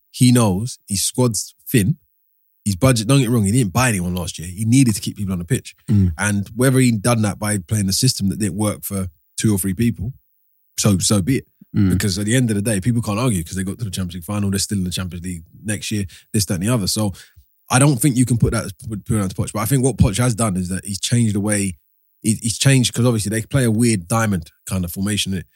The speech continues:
Speaker 2: Mm.
Speaker 1: And he's played Ali directly behind the front man. And I, and I, I've, I've always never been convinced that that was his position,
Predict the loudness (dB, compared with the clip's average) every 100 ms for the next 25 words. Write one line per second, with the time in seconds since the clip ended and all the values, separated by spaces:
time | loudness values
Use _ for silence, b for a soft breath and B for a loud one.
0 | -4 -2 0 2 0 2 2 2 0 -4
1 | -2 -2 -2 0 -2 -6 -10 -8 -8 -8
2 | -8 -12 -12 -16 -10 -4 0 2 0 0
3 | 2 2 2 2 6 6 8 6 6 4
4 | 2 0 0 0 0 -2 -4 -4 -2 -2
5 | -2 -2 -2 -4